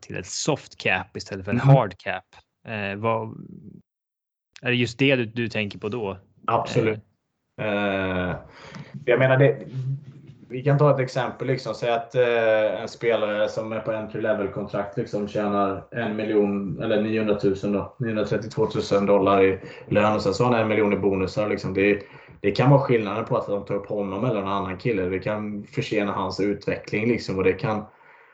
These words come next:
Speaker 2: ja, men nästan devalvera en N H L-karriär, liksom. Om, och där är ju rådgivning sjukt viktigt. Det är inte viktigt i första kontraktet egentligen om du har bonusar eller inte. Så att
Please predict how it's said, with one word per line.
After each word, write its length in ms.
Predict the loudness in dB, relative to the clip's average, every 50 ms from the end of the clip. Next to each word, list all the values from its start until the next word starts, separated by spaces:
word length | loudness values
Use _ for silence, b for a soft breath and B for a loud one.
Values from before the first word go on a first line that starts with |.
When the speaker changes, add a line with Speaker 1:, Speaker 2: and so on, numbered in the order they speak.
| b b b b
Speaker 2:
ja, 80 | -6 -2
men 200 | 0 0 2 2
nästan 420 | 0 0 -2 -2 0 0 0 4
devalvera 580 | 4 4 4 4 4 2 4 2 2 2 2 0
en 80 | -2
N 140 | -4 -4 -2
H 60 | -2
L-karriär, 580 | -2 -2 -4 -4 -6 -2 -2 0 0 2 2 2
liksom. 300 | 2 2 0 -2 -6 -6
Om, 320 | -4 -6 -6 -6 -8 -10
och 240 | -8 -8 -8 -8 -2
där 260 | 0 2 2 4 6
är 100 | 6 6 4
ju 100 | 4 2
rådgivning 720 | 0 0 -2 -2 -2 -2 -2 -2 -2 -2 -4 -6 -8 -10
sjukt 760 | -14 -14 -12 -10 -8 -2 2 2 2 2 2 -4 -10 -14 -8
viktigt. 540 | -6 -6 -6 -4 -4 -4 -4 -4 -6 -16 -20 b b b b b b b b b b
Det 180 | 2 6 8 8
är 280 | 8 8 6 6 6 4
inte 200 | 2 0 -2 -6
viktigt 340 | -6 -6 -8 -10 -10 -8
i 40 | -8
första 300 | -8 -10 -10 -10 -8 -10
kontraktet 540 | -8 -8 -8 -8 -8 -10 -8 -8 -10 -6 -4
egentligen 380 | -4 -4 -4 -4 -6 -6 -4 -4
om 100 | -2 -2
du 100 | -2 0
har 320 | 0 0 -2 -2 -2 -6 -12 _ _ _ _ _ _ _ -20 -20 _ _ _ _
bonusar 440 | 2 2 4 2 0 -2 0 0 0
eller 120 | 0 0 -2
inte. 240 | -2 -4 -6 -6 -6 -14 b b b b b b b b b b _ _
Så 80 | -2
att 160 | -2 -2 -4